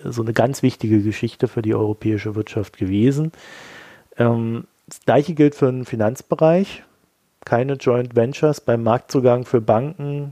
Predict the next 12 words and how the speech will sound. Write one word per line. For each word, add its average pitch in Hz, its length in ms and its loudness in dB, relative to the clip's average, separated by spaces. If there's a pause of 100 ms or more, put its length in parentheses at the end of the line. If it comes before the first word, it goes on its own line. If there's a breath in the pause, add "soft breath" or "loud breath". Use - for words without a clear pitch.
Wertpapierhandel, 120 920 2
Versicherungen, 113 680 0
Rückversicherungen. 104 1040 -2 (1800 loud breath)
Ohne 226 260 2
Joint 127 360 0
Venture 139 400 4
dürfen 147 680 0
wir 143 200 4
Krankenhäuser 131 800 2
besitzen 104 560 -4
in 95 120 -10
China. 92 440 -8